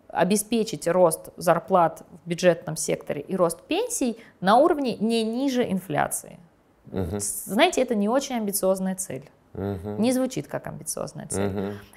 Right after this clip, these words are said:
Speaker 1: И это результат как раз вот, э, необходимости консолидировать необоронные расходы. С одной стороны, это грустно,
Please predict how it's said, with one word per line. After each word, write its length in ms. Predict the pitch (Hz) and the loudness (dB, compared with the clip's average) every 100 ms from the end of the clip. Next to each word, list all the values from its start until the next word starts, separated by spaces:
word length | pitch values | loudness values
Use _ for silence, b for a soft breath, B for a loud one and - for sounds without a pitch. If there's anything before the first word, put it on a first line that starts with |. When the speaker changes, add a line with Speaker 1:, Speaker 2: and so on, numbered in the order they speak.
| _ | _
Speaker 1:
И 200 | 240 262 | 0 4
это 400 | 285 339 285 226 | 4 4 6 6
результат 540 | 214 240 240 262 - - | 6 4 2 6 4 4
как 220 | 208 196 | -2 2
раз 260 | 233 247 - | 2 2 0
вот, 280 | 190 190 - | -4 -4 -10
э, 500 | - 165 165 165 156 | -4 -4 -2 -4 -2
необходимости 680 | 190 196 196 190 262 247 185 | -2 2 2 2 -2 -4 -6
консолидировать 840 | - 190 - 185 196 220 180 - - b b _ - | -4 -4 -4 -2 0 2 2 -2 -12 b b _ -4
необоронные 760 | 196 220 202 175 180 190 180 | 2 4 6 6 6 2 0
расходы. 580 | 175 175 - 160 139 - - B B B | -2 -4 -2 -2 -2 -8 -16 B B B
С 100 | 196 | 4
одной 200 | 226 415 | 6 4
стороны, 460 | 359 269 247 214 - | 6 4 4 2 2
это 200 | 220 226 | 4 4
грустно, 600 | 214 247 233 - 147 | 4 4 2 0 -4